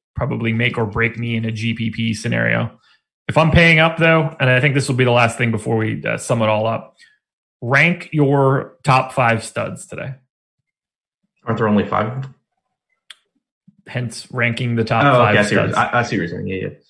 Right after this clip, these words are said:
Speaker 2: yeah. Um, <laughs> Harden, Giannis, and then, like, a little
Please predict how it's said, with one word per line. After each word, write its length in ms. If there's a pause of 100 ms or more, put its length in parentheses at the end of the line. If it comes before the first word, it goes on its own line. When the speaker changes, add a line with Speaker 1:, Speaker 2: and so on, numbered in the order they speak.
(380)
Speaker 2:
yeah. 240
Um, 340 (760)
<laughs> 680
Harden, 800
Giannis, 600 (4000)
and 160
then, 140
like, 180
a 60
little 440